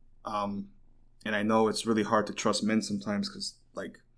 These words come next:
I was talking to my cousin and she was telling me about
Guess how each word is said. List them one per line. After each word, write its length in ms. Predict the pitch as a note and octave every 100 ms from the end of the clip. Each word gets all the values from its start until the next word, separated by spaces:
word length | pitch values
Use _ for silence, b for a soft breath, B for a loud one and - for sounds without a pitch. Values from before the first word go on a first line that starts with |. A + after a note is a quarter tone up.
| _ _ _
I 60 | -
was 120 | G#2+
talking 280 | A#2+ A2 A2
to 120 | A#2
my 120 | G#2+
cousin 400 | G2+ A#2+ A2+ A2
and 140 | G#2 G2
she 120 | A2+
was 140 | G#2
telling 280 | - A2 G#2+
me 120 | G#2+
about 320 | G#2 G2+ G2